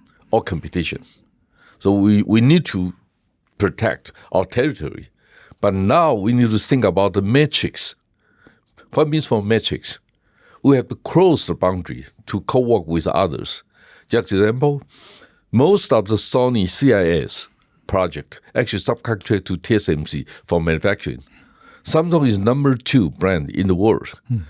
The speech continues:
Speaker 1: If Samsung want to keep that kind of business by themselves, a little bit difficult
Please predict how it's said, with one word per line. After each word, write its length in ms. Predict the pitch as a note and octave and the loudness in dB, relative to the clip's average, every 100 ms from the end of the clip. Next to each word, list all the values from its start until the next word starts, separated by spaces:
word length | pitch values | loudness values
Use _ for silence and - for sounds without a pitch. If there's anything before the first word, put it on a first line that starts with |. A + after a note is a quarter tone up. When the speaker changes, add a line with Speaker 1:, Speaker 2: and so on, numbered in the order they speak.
| - | -4
Speaker 1:
If 220 | A#2+ G#2+ | -2 0
Samsung 380 | - E3+ E3+ D3+ | 0 0 2 2
want 240 | B2 C3 A#2+ | 2 0 0
to 100 | G#2+ | -6
keep 400 | - D3 C#3+ A#2+ | -2 -2 0 0
that 120 | A#2+ | 0
kind 240 | B2 A#2+ | 0 0
of 100 | A#2 | 2
business 380 | B2+ - G2 - | 0 0 -4 -2
by 140 | F#2+ | -2
themselves, 760 | F2+ F#2 F#2+ - - D2+ - - _ - - _ F#2+ | 0 -2 -2 0 2 2 -2 -16 _ -20 -20 _ 0
a 80 | |
little 200 | A2 F3 | 4 4
bit 220 | A#2+ F#2 - | 4 0 0
difficult 560 | F#2 - - - - | -2 -2 -12 -12 -18